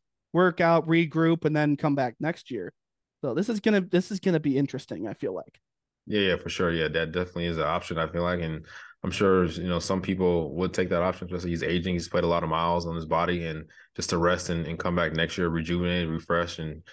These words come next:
Speaker 2: uh, reset, uh, I think would be a good thing for Russ.
Speaker 1: And, I mean, if I had to choose between one of these two guys, it, it feels like it's just gonna be one of these two, unless A K pulls a rabbit out of his hat. I, I don't know which one I would take as,
Speaker 2: Yeah, yeah.
Speaker 1: from a bas-, from a basketball perspective. Like, yes, Pat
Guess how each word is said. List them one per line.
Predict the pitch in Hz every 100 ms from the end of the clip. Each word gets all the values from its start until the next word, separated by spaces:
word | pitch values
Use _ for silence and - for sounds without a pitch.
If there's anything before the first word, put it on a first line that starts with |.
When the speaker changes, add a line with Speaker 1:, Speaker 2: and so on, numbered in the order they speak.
| - _
Speaker 2:
uh, | 78 76
reset, | 82 90 92 92 85
uh, | 82 80 78
I |
think | 92
would | 87 82
be | 85 82
a | 80
good | 82 85
thing | 98
for | 82
Russ. | 76 76 - - _ _ _ _ -
Speaker 1:
And, | 190
I | 180
mean, | 180
if | 170 180
I | 208
had | 233
to | 175
choose | - 185 180
between | 160 170 151
one | 165
of | 165
these | 165
two | - 180
guys, | 151 151 156
it, | -
it | 170 -
feels | 180 160
like | 147 143
it's | 139
just | 139 -
gonna | 151
be | 143
one | 147
of | 143
these | 143 139
two, | - 156 143
unless | 147 147
A | 151 147
K | 156
pulls | 143 160 147
a |
rabbit | 143 139 127
out | 117
of | 123
his | -
hat. | 139 131 - _ _ _ _
I, | 160 151
I | 175
don't | 175 160
know | 160 147 131 _ _ _ -
which | 165 160
one | 156 156 139 -
I | 151
would | 139 127
take | - 135 - - _ -
as, | 156
Speaker 2:
Yeah, | 92
yeah. | 85 170
Speaker 1:
from | 165
a |
bas-, | 160 160 -
from | 170
a | 156
basketball | 156 - 151 143
perspective. | 139 - 135 - 127 131
Like, | 139 -
yes, | 147
Pat | - 175